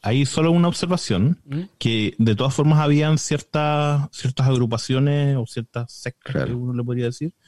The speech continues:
Speaker 1: en el judaísmo que aceptaban ciertas partes de, del Tanaj,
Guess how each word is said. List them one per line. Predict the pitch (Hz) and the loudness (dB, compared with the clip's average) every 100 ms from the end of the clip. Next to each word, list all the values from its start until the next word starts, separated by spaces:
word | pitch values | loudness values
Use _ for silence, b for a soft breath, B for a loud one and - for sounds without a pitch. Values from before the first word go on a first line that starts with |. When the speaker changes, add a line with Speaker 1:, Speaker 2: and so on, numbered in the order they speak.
| b b _ | b b _
Speaker 1:
en | 120 | -2
el | 123 | -2
judaísmo | - 139 147 147 156 170 | 0 0 2 2 0 -2
que | 135 | -6
aceptaban | 120 127 - 123 127 | -6 -6 -4 -4 -4
ciertas | 123 - 131 - 135 | -6 -8 -8 -8 -8
partes | 160 - - 185 160 160 | -8 -10 -14 -14 -12 -6
de, | 160 160 160 165 - _ _ _ _ _ - | -2 -2 -2 -4 -8 _ _ _ _ _ -4
del | 131 131 | -2 -2
Tanaj, | 151 127 | -2 -2